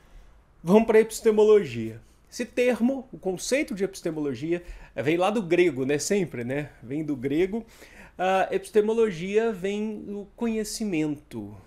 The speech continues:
né? A gente, é, do lado grego, a gente vai dizer aí que episteme é saber, conhecer, logia, o estudo.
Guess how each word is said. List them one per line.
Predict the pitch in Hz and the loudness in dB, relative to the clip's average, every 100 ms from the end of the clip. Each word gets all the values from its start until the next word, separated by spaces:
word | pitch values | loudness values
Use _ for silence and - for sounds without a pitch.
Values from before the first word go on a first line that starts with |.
| - | -10
né? | 139 180 165 | -2 -2 -2
A | 139 | -6
gente, | 151 170 190 170 - | -8 -8 -6 -8 -4
é, | 143 143 | -2 -2
do | 127 143 147 | -6 -8 -4
lado | 165 214 196 | -2 -2 -4
grego, | 151 160 180 190 196 | -2 0 0 -4 -10
a | 170 165 | -12 -12
gente | 175 - 151 | -12 -12 -10
vai | 160 | -10
dizer | 151 147 143 156 | -8 -8 -6 -6
aí | 139 147 | -6 -8
que | - 147 - - | -8 -12 -12 -12
episteme | 170 - - - 190 208 220 226 214 - - - - | -12 -10 -12 -6 -6 -4 -6 -8 -12 -20 -20 -20 -10
é | 151 151 147 - | -4 -4 -6 -10
saber, | - 151 123 147 151 - - - - - | -8 -8 -6 -6 -6 -12 -20 -20 -20 -14
conhecer, | 143 156 180 - 147 139 - - _ | -8 -6 -8 -10 -10 -10 -14 -20 _
logia, | 180 185 254 269 160 175 170 180 214 262 - - - - - | -12 -4 -2 -2 -6 -8 -6 -6 -6 -10 -16 -20 -20 -20 -12
o | 240 | -8
estudo. | 233 - 208 160 123 | -8 -6 -8 -6 -10